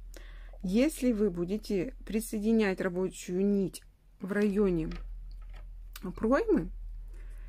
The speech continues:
то у вас, получается, узор будет смотреть вниз. Если для вас это не принципиально, направление узоров,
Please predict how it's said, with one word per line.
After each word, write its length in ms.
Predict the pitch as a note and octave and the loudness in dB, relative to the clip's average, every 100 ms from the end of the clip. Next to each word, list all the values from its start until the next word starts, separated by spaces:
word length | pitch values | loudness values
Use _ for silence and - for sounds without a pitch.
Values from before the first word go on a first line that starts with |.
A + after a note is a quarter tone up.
| - - | -14 -4
то 120 | - A3 | 4 4
у 20 | |
вас, 300 | G3 D4 - | 4 0 -2
получается, 720 | - G3+ - F#3+ F#3 - F#3 | -4 -4 -2 0 0 -2 -4
узор 400 | F3+ F#3+ G3+ D#4 | -2 0 2 2
будет 400 | A#3+ F#3+ F#3+ G3 | -2 -2 -2 -4
смотреть 680 | - F3+ F3 F3 G3 A3 - | -2 -4 -2 0 0 0 -4
вниз. 800 | D#3+ F#3 F#3+ G3 F3+ E3+ - - - - - - - - - - | -8 0 2 2 2 -2 -8 -12 -12 -12 -12 -14 -14 -14 -8 2
Если 460 | A#3 E4+ - A3 | 4 4 2 2
для 260 | E3 G#3+ B3 | 2 2 2
вас 360 | A3 F#3+ - - | 0 -2 -6 -4
это 300 | G#3+ G#3+ F3 | 0 0 0
не 200 | F3 G#3+ | 0 0
принципиально, 880 | - G3+ G3+ - - F3+ G3+ D#4+ G#3+ | 0 -4 -4 -6 -2 0 2 2 0
направление 680 | G3+ F#3 G#3+ G#3 G3+ E3+ F3 | 0 0 0 2 4 4 2
узоров, 480 | F#3+ F#3 G3 E3 | -2 2 0 0